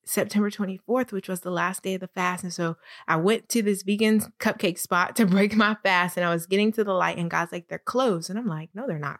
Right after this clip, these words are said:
No, they're not closed." I look it up before I get on the highway, and lo and behold, they're closed. And he says, "Delay is not denial. Delay is not denial." Delay is not <laughs> denial. And I'm like, "All right." Delay is not denial. So the next day I go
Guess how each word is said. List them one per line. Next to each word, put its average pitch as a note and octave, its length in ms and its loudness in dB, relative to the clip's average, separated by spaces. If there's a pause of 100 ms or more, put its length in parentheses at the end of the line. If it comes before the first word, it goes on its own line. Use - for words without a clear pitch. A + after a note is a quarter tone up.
(140)
No, E4 100 0
they're F#3 120 2
not - 180 -2
closed." F3+ 480 0 (380)
I E3 80 4
look G#3+ 180 4
it A#3 80 2
up A#3 100 2
before G#3+ 220 0
I G3+ 60 4
get F#3+ 160 0
on F#3 100 0
the F#3 80 -4
highway, F3 460 0
and E3 160 -2
lo E3 140 2
and E3+ 100 -2
behold, D#3 320 -2
they're - 100 -8
closed. D#3 480 -2
And D#3 160 -4
he E3 100 -2
says, D#3 340 -2
"Delay D3+ 300 -4
is D3 140 -8
not D3+ 160 -6
denial. - 440 -14 (560)
Delay D3 280 0
is D#3 140 -6
not D#3 160 -4
denial." D#3+ 500 -10 (600)
Delay D#3 320 2
is D#3 120 -2
not G3+ 240 4
<laughs> - 0 -
denial. F3+ 520 2
And - 100 -10
I'm - 120 -12
like, - 200 -6
"All E4+ 60 4
right." C#5+ 500 6 (1400)
Delay E3 280 2
is A#3 120 -2
not B3+ 220 -2
denial. B3+ 240 -2 (1500)
So C#4+ 200 2
the D4+ 100 4
next - 260 4
day F3+ 180 4
I F3 60 2
go F3 300 2